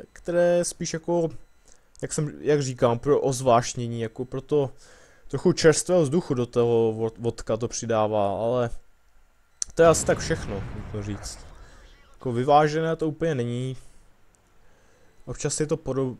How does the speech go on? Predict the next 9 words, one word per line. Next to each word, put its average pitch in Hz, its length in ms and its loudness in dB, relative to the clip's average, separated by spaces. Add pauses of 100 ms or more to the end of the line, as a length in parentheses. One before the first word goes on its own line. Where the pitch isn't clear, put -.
(100)
podivné, 139 1000 -4 (340)
hráči 139 520 -2
nejsou 143 260 -4
si 143 120 -8
úplně 143 180 -6
jistý, 139 240 -6
jak 151 140 -4
to 151 140 -2
hrát. 123 680 -2